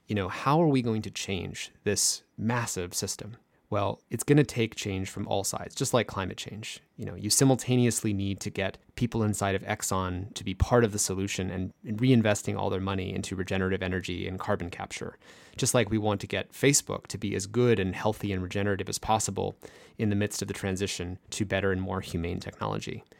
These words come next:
But we're also gonna need new platforms and new experiments in social design and how these things can be designed in a way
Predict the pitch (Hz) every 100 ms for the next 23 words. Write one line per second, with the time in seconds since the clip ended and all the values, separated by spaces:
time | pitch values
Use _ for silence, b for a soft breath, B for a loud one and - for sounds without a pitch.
0 | b b b 120 131 156 156 143 123 123
1 | 110 127 165 - 90 - 101 98 - -
2 | 104 110 143 139 - - 92 95 104 -
3 | 104 - 117 113 98 95 85 101 107 -
4 | 101 - 110 113 113 104 101 98 - 95
5 | 92 95 90 90 92 90 95